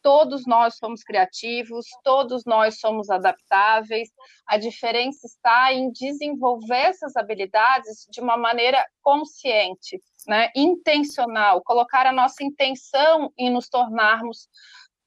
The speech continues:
melhores do que nós já somos, porque todos nós já somos excelentes pessoas, né?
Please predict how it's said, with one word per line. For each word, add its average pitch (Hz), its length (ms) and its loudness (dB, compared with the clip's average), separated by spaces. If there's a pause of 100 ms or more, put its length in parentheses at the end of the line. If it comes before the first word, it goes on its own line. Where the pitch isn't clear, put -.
(140)
melhores 269 680 2
do 311 100 -6
que 294 160 -8
nós 254 240 -4
já 254 140 -4
somos, 180 440 -10
porque - 240 -14
todos 240 440 -6
nós 226 260 0
já 220 100 2
somos 220 440 -2
excelentes 240 600 0
pessoas, 190 680 0
né? 185 220 0